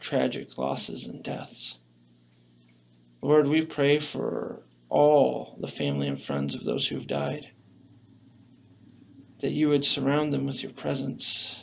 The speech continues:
and give them comfort and hope in the midst of their grief. We pray that you would help us to be there for one another, to suffer together, to love one another in the midst of these difficult times.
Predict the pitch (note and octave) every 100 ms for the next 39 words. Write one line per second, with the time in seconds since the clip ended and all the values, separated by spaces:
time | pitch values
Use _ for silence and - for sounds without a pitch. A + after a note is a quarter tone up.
0 | - - - - - - - C#3 C3+ C3
1 | C3+ C3+ C#3 - C#3+ C#3+ C#3 C#3 C3+ B2+
2 | - D3 C3+ - - - - - - -
3 | - - G2+ - - - - _ _ _
4 | _ _ _ _ _ _ - - - D3
5 | F3 E3 E3 C#3+ D3 C#3+ C3+ D3 D#3+ D#3+
6 | C#3 - C3 C3 D#3 D3 D#3 D#3 D3 D3
7 | D3 C#3 C#3 C#3+ D#3 E3+ - _ _ _
8 | _ _ _ - C3+ - C#3+ C#3+ C#3 C#3+
9 | B2+ C#3 C#3+ C#3+ D3 B2+ B2+ C3 C#3 C#3+
10 | D3 C#3+ C#3 C#3 C#3 C3+ B2+ B2 B2+ -
11 | B2+ B2+ - C3+ - - - - C3+ C#3+
12 | - -